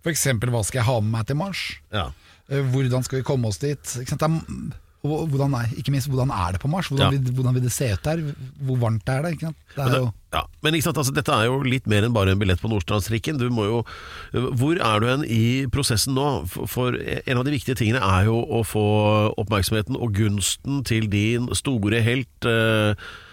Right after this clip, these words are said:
Speaker 2: eh, Elon Musk, for
Speaker 1: Ja, fordi
Speaker 2: eksempel. Hvordan går det?
Speaker 1: han har jo en helt klar plan om å dra dit.
Speaker 2: Ja, altså, han har raketter, la oss begynne med det. Det, det, det hjelper jo veldig.
Speaker 1: Det hjelper veldig, for det er den måten vi kan komme oss dit.
Speaker 2: Ja.
Speaker 1: Når, skal man seile over et hav, så må man ha et skip.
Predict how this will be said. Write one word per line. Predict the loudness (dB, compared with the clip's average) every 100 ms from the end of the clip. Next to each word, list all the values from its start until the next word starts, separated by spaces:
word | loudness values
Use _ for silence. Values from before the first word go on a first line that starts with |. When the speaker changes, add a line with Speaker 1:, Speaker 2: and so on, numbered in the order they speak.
| -20 -12
Speaker 2:
eh, | -4 -2 0 0
Elon | 0 2 2
Musk, | 2 0 -2 -4 -10 -12 -4
for | 0
Speaker 1:
Ja, |
fordi | 2 4
Speaker 2:
eksempel. | 4 2
Hvordan | 2 2
går | 2
det? | 2 2 2
Speaker 1:
han | 0 2
har | 2
jo | 2
en | 0
helt | 0
klar | 0 0 0
plan | 0 0
om | 0
å | 0
dra | 0
dit. | -2 -4 -4 -2
Speaker 2:
Ja, | 0
altså, | 2 2
han | 2
har | 2 2 2
raketter, | 0 -2 -2 0 2
la | 2
oss | 2
begynne | 0 2
med |
det. | 2
Det, | 2 2 2
det, | 0 0
det | 2 2 2
hjelper | 2 0 0
jo | 2
veldig. | 2 2 0
Speaker 1:
Det | 0 0 2
hjelper | 0 0
veldig, | -2 -4
for | -2 -2 -2 -2
det | -2
er | 0
den | 0 0
måten | 0 -2
vi | -2
kan | -2 -2
komme | -2 -2
oss | -2
dit. | -6 -2
Speaker 2:
Ja. | 0 2
Speaker 1:
Når, | 0 -4
skal | -6 -2 0
man |
seile | 2 2
over | 2 2
et |
hav, | 0 2
så | 0
må | 0
man | 2 2
ha | 0
et | 0
skip. | -2 -4 -4 -4